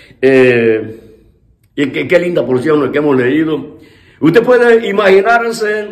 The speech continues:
eh, el caminar de los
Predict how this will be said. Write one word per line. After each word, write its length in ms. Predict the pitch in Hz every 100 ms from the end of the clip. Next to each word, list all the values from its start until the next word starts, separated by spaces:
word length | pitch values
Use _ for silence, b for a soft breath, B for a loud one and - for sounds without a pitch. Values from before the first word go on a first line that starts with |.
| - -
eh, 340 | 165 160 160 165
el 160 | 175
caminar 680 | 185 180 185 233 233 226 196 233 - _ b b b
de 220 | 117 160
los 440 | 165 165 156 -